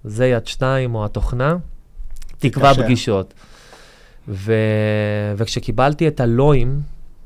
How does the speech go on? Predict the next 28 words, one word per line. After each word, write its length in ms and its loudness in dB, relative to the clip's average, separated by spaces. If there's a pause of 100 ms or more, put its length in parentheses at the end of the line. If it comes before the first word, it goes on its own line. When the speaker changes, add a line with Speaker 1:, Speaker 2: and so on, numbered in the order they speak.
(120)
Speaker 1:
הראשונים, 800 4 (680)
הייתי 200 -2
מתוסכל, 640 -2
הייתי 200 -4
מאוכזב, 760 0
הייתי 360 -4
מתעצבן, 600 -2
כאילו, 220 -6
מה, 600 -2
איך 180 -2
זה 100 -2
קורה? 320 2 (840)
היום 260 2
אני 120 2
מבין 420 0
שהעסק 540 -2
שלנו, 540 -4
במיוחד 600 -4
עולם 260 -4
התיווך, 540 -2
הוא 540 -4 (220)
מורכב 460 -2
משמונים 400 -6
אחוז 260 -6
מנטלי, 540 -6 (180)
עשרים 320 -6
אחוז 260 -6
מקצועי, 520 -6